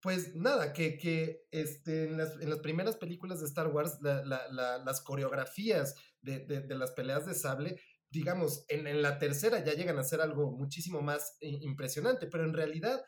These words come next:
la confrontación de sable láser contra sable láser no es algo muy, muy, este, muy, muy, muy interesante, ¿no? O sea, en, en sí coreográficamente, pues, tenía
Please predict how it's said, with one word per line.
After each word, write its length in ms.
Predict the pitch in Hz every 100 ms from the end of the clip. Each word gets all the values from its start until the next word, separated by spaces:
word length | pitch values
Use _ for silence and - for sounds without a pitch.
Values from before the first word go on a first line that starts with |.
| - -
la 140 | 143
confrontación 600 | 151 143 147 143 180 220
de 80 | 214
sable 340 | - 196 190
láser 320 | 180 175 160
contra 260 | 139 139 123
sable 280 | - 156 196
láser 360 | 139 143 214 - _ _
no 240 | 147 180 254
es 160 | 247
algo 340 | 175 180 185 170
muy, 600 | 151 156 165 180 170 - _
muy, 360 | 143 147 156 165
este, 480 | 151 - 135 120 120
muy, 340 | 131 143 151
muy, 640 | 143 147 147 143 139 131 - _
muy 240 | 139 151
interesante, 800 | 165 170 147 143 - 277 277 135
¿no? 220 | 135 202
O 80 | 208
sea, 220 | 147 147
en, 200 | 147 143 143
en 160 | 143
sí 160 | 139 190
coreográficamente, 1000 | 190 156 147 180 180 - 165 233 - -
pues, 320 | 285 262 - _ _
tenía 340 | 165 165 226